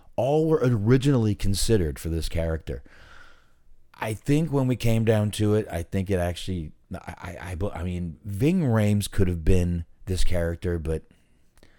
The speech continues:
I don't know. Alan Payne, I could see being this character. Tony Todd, I'm not so sure about. Snoop Dogg, no.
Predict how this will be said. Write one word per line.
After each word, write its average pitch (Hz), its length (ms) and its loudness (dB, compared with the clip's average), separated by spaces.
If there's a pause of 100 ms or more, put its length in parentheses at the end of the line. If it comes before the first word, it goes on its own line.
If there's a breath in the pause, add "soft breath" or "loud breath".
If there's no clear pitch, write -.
(580 soft breath)
I 92 140 -2
don't 92 200 0
know. 95 220 2 (100)
Alan 135 320 0
Payne, 135 600 4 (680)
I 95 140 -4
could - 160 -8
see 107 260 2
being 107 260 2
this 107 160 -2
character. 110 640 -2 (840 soft breath)
Tony 202 240 6
Todd, 180 420 6
I'm 110 160 -2
not 110 200 -2
so 107 180 -2
sure 101 240 -2
about. 101 260 -6
Snoop - 380 2
Dogg, 82 380 -2 (2250 soft breath)
no. 73 260 -6